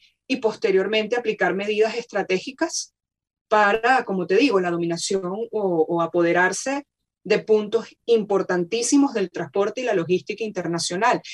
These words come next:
Es precisamente por eso que a mí me llamó tanto la atención la historia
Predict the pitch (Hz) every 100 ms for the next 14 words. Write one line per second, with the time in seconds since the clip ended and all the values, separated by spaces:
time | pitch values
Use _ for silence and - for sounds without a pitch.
0 | - 185 - 220 233 254 254 254 226 208
1 | 240 226 190 220 214 190 196 202 220 226
2 | 196 170 - 180 175 202 208 - 202 208
3 | 233